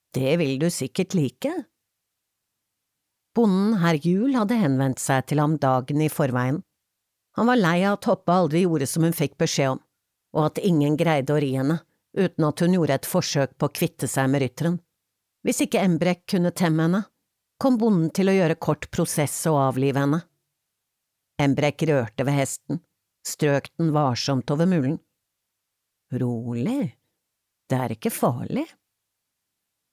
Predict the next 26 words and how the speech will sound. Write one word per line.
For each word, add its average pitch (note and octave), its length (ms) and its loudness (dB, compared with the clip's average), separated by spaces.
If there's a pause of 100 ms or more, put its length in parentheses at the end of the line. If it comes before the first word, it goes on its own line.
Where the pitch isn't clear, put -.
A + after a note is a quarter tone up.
(340)
Dyret G#3 360 2
rykket F3 420 -4
til, D3 220 0 (480)
prustet, - 640 -4 (880)
men D#3 160 2
Embrek C3+ 420 -2
trakk C#3+ 300 -4
ikke F#3 160 0
hånden C#3+ 320 0
til C3+ 180 -4
seg. - 220 -8 (600)
Han A3+ 120 2
ble A3+ 120 0
stående C#3+ 400 0
slik, - 400 -4 (300)
helt D3+ 240 0
til D#3+ 100 0
Hoppa D3 400 0
roet C3+ 280 -2
seg. C#3+ 180 -4 (1120)
«Det A#2+ 100 -2
er C3 80 0
nydelig C3+ 640 0
ute A#3 160 0
i A#3 40 2
dag. F4 260 -4